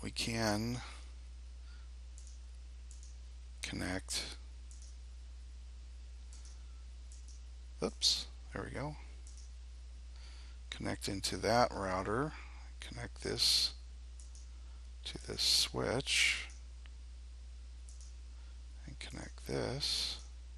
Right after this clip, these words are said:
to this router.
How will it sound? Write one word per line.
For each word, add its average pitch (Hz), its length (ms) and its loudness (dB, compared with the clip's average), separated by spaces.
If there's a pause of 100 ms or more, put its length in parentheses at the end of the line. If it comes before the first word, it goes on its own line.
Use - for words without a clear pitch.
(1400)
to - 180 0 (960)
this - 300 4
router. - 420 0